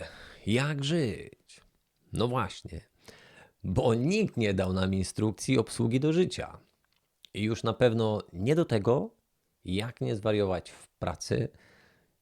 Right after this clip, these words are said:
jak zachować cierpliwość w domu i jeszcze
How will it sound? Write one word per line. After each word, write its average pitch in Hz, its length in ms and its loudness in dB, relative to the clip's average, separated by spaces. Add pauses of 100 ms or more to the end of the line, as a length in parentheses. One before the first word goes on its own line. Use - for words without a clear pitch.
(140)
jak 104 220 2
zachować 101 440 -2
cierpliwość 90 480 0
w 82 100 -6
domu 95 600 0 (220)
i 95 200 -4
jeszcze 143 800 2